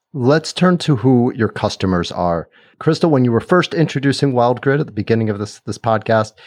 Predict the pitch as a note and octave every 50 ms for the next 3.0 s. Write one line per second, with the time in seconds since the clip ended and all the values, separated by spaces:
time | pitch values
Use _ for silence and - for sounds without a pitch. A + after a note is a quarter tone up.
0 | - - - D#3+ B2+ B2+ C3 C3 C3 C3 - - D3+ C3+ C#3 C3+ - - - D#3
1 | D#3+ D#3 D#3 D3+ D3 C#3 A2+ - - - A2+ A2 - - C3 C#3 C#3 C3 C3 C#3
2 | C3 B2 B2 A#2+ - _ - C3+ B2 A#2+ A2+ - A#2 C3 D#3+ F3+ F3+ - -